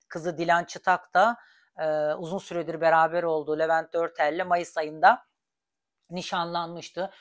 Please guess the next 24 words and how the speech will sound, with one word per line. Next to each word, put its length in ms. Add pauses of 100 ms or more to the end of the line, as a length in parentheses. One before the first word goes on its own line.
(220)
Onlar 380
da 60
nikah 420
görüntülerini, 680
böyle 240
baş 260
başa 300 (240)
resimlerini 480
çekmişler. 480
Daha 220
düğün 140
oldu 280
mu 80
olmadı 300
mı 100
tam 240
bilmiyorum 340
ama 220 (220)
sosyal 440
medyada 520 (200)
böyle 160
sade 380
bir 100
gelinlikle 760